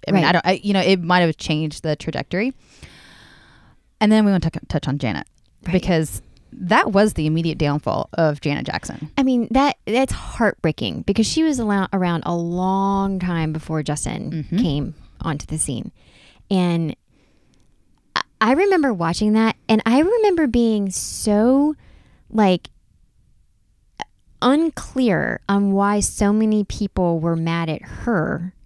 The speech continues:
Speaker 2: for a wardrobe malfunction, and yet it was always the, like, "Can you believe the Nipplegate? Can you believe this happened? Could you?" And, like, every, the attention was always on her.
Speaker 1: Mm-hmm.
Speaker 2: And I'm like, "She didn't pull it off. Like, she didn't pull off her own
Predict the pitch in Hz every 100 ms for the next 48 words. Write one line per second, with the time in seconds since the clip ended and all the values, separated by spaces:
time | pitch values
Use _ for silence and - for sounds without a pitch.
0 | _ _ - 190 - 175 165 202 220 208
1 | 165 160 151 - 156 - 160 156 156 -
2 | _ _ - 202 196 196 190 - _ _
3 | _ _ _ _ 220 - 220 202 - 208
4 | 226 240 240 233 214 - 196 175 - -
5 | - - 233 233 202 214 262 240 226 220
6 | 208 185 175 - 196 196 196 202 254 226
7 | 214 208 190 175 170 196 196 214 190 -
8 | 240 247 302 240 226 220 262 277 302 277
9 | 220 - 190 190 214 208 190 170 160 -
10 | 202 143 - - - 180 175 226 226 226
11 | 208 - _ _ - - 466 587 415 -
12 | 403 370 226 403 - - _ 240 214 -
13 | - - 605 427 - 359 339 - 359 -
14 | 269 - 247 226 208